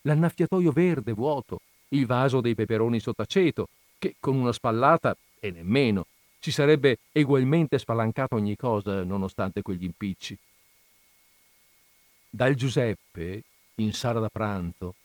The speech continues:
faceva accatastare contro gli scuri sprangati il bastimento abbastanza pesante della macchina da cucire, che come macchina da cucire però non funzionava,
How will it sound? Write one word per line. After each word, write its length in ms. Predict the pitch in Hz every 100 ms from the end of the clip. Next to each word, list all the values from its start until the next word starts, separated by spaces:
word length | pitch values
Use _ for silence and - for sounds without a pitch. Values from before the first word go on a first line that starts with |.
| _ _ _
faceva 520 | - 139 - 190 156 139
accatastare 840 | - 135 - 127 - 107 101 104
contro 320 | - 123 120
gli 140 | 110 110
scuri 400 | - 151 139 117
sprangati 720 | - 110 110 107 120 120 107 - _ _ -
il 120 | 160
bastimento 760 | 135 151 - - 156 175 165 151
abbastanza 540 | 120 120 - 147 139
pesante 460 | 123 107 120 123 120
della 180 | 104 101
macchina 400 | 98 104 - 101
da 120 | 95
cucire, 500 | 95 - 107 95 90 _ _ _ _ _ -
che 140 | 220
come 200 | - 110
macchina 320 | 110 110 110
da 80 | 90
cucire 380 | 92 92 127 104
però 180 | 87 92
non 260 | 82 95 -
funzionava, 680 | 92 - 87 80 78 82